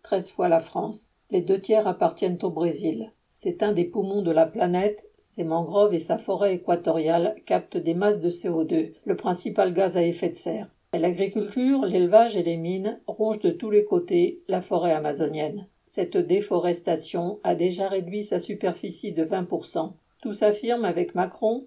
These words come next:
le département de Guyane fait partie de l'Amazonie. Ouvrez les guillemets, il est urgent de mettre un terme à la déforestation. Cela dit, il faudrait passer aux actes, mais on en reste aux paroles. Lula, qui évoque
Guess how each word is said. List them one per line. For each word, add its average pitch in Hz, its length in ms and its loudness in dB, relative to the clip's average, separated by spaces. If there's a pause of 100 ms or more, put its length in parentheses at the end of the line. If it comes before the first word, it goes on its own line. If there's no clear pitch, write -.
(140)
le 202 140 2
département 165 640 0
de 160 120 0
Guyane 165 420 -2
fait 160 120 -6
partie - 380 -2
de 180 120 -10
l'Amazonie. 180 680 -4 (220)
Ouvrez 190 240 -2
les 175 100 0
guillemets, 165 480 -2
il 180 180 2
est 175 160 -2
urgent 208 280 0
de 180 120 2
mettre 185 280 -2
un 170 80 0
terme 175 440 0
à 202 60 -8
la 170 160 0
déforestation. 165 880 -2 (200)
Cela 190 300 2
dit, 214 460 -6
il 180 100 -2
faudrait 190 360 2
passer 196 260 2
aux 170 200 4
actes, - 440 -2
mais 185 200 -2
on 160 140 -4
en 143 140 -4
reste 170 240 -2
aux - 60 -10
paroles. 170 520 0 (440)
Lula, 226 400 2
qui 185 120 -2
évoque 175 400 0